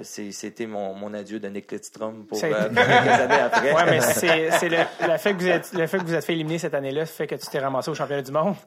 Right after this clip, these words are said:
Speaker 2: ironiquement.
Speaker 1: Oui.
Speaker 2: Fait que ça
Speaker 1: Oui.
Speaker 2: a été, euh, ça pour une autre chose, quand
Speaker 1: Ben,
Speaker 2: même.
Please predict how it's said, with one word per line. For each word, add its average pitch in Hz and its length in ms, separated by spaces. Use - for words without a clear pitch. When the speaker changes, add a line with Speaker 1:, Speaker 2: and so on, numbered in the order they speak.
Speaker 2:
ironiquement. 165 520
Speaker 1:
Oui. - 180
Speaker 2:
Fait 151 120
que 113 60
ça 151 80
Speaker 1:
Oui. - 60
Speaker 2:
a 508 40
été, 165 200
euh, 151 140
ça 185 200
pour 165 160
une 143 80
autre 131 160
chose, 170 200
quand 151 60
Speaker 1:
Ben, 143 160
Speaker 2:
même. 143 100